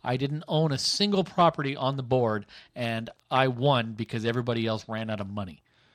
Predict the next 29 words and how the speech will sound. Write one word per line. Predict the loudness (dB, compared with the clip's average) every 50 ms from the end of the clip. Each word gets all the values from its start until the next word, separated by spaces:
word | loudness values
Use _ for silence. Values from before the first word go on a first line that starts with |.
| _ _ _ _ _ _ _ _ _ _ _ _ _
And | -12 -8 -4
I | -2 -2 0
got | 2 2 0
it | 0 -2
all. | -4 -6 -12 _ _ _ _ _ _ _ _ -10
Because | -4 -2 0 0
I | 2 0
would | 0 -2 -2
make | -2 -2 -2 -2 -2
deals. | 2 4 6 6 6 4 4
I | 2 2
would | 0 0
get, | 0 0 0 2
like, | -2 -2
three | -2 -2 -4 -4
properties | 0 0 0 0 0 -2 -8 -8
with | -8 -8
hotels, | -6 -6 -4 -2 0 2 4 4 4 4 2 -2 -6 -8 -16 -20 -20 -16 -10 -8
and | -8 -6
somebody | -4 -4 -4 -2 -2 -2
would | -2 -2 0
land | 2 2 2 2 2
on | 0 -2 -2
it | -4
and | -4
not | -4 -4 -4
have | -2 -2 -2 -2
enough | -2 -4 -4 -4
money, | -2 0 0 0 0 -2 -6